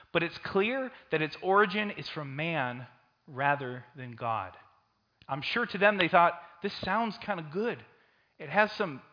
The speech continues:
biblical words to it." And yet it originated in man, not in God. You know, today it's popular for people to believe that if you love God and you're obedient to Him, He's going to bless you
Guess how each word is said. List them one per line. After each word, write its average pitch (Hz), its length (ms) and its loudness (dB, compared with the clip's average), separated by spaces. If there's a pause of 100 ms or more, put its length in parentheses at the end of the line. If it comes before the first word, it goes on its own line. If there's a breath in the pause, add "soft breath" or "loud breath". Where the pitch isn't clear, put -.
biblical 190 720 -2 (480)
words 165 500 -2
to 135 200 -8
it." 98 160 -10 (1600)
And 139 140 -8
yet 151 240 0
it 151 80 -6
originated 139 560 -6
in 120 140 -10
man, 113 360 -6 (360)
not 110 180 -12
in 110 140 -14
God. 123 360 -10 (1080)
You 151 100 -8
know, 151 100 -4
today 147 300 -2
it's - 160 -8
popular 143 540 0
for - 120 -14
people 147 340 -10
to 135 100 -14
believe 139 420 -6
that 135 220 2 (280 loud breath)
if - 160 -2
you 147 140 -6
love 160 400 6
God 180 540 10 (600)
and 123 120 -10
you're 117 100 -8
obedient 160 540 -4
to 175 100 -8
Him, 170 460 -6 (480)
He's 113 180 -12
going 156 300 -8
to 151 100 -10
bless 131 480 -6
you 135 320 -10